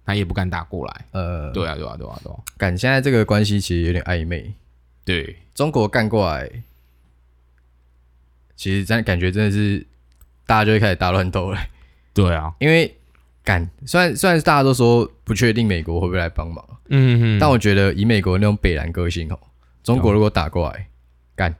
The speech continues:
Speaker 2: 他绝对会在那边 get chill。
Speaker 1: 嗯，嗯，嗯。
Speaker 2: 就算他 hold 不住，他也会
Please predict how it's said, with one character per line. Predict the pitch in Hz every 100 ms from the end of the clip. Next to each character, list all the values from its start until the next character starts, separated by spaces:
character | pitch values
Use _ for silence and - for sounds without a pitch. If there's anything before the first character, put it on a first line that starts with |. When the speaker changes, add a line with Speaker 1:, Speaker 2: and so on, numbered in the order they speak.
| _ -
Speaker 2:
他 | 110
绝 | 101
对 | 101 104
会 | 104
在 | 101 101
那 |
边 | 98 95
get | 95
chill。 | - 95 85 92 _ -
Speaker 1:
嗯， | 113
嗯， | 104 98
嗯。 | 95 92 87
Speaker 2:
就 | 127
算 | 120 120
他 | 117 110 107 107 -
hold | 107 104
不 | 90
住， | 92 85 92 _ _ _ _ _
他 | 117 104
也 |
会 | 98 95 87